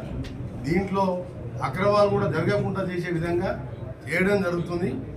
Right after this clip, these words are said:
ధరణి పేరు మీద ఏం జరిగినా మీ అందరికీ తెలుసు. దాని ప్లేస్ మీద భూమాత తీసుకొచ్చి ఇంకా రాబో కాలంలో ఈజీగా రెవెన్యూ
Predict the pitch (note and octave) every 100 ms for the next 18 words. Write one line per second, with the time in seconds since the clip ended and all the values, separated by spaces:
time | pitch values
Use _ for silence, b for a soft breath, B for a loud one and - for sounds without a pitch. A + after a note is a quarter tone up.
0 | - - - B2 B2+ C3 E3+ G#3 F3 F#3+
1 | F#3+ F#3 E3 G3 F#3+ F#3 F3+ G3 F3+ D#3
2 | E3+ F3+ D#3 - - - - - - -
3 | - C3 F3+ F#3+ F3 F#3 F#3+ G#3 D#3+ F3+
4 | F#3+ F#3+ F3+ D#3+ - E3 - G#3+ - -
5 | C3+ B2+ C3 D3+ D#3 - - - D3 E3+
6 | D#3+ E3+ F#3 F#3 F3 F3 E3 E3 - -
7 | - - - - - - D#3 F#3+ G3 G3
8 | G3 F3 C#3 B2+ A2+ - - - - -
9 | - C#3+ F#3+ G3